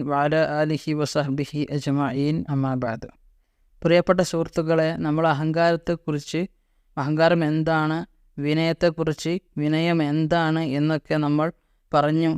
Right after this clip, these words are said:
കഴിഞ്ഞു കഴിഞ്ഞ വീഡിയോയിൽ. എന്നാൽ ഈ വോയിസിൽ നമ്മൾ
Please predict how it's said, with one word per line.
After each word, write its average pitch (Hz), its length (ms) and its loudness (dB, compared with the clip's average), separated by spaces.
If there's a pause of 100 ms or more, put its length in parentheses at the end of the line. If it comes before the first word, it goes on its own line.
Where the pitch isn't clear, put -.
(120)
കഴിഞ്ഞു 143 420 0 (640)
കഴിഞ്ഞ 156 300 4
വീഡിയോയിൽ. 135 420 0 (1160)
എന്നാൽ 190 240 2
ഈ 226 120 6
വോയിസിൽ 208 500 4 (320)
നമ്മൾ 175 260 0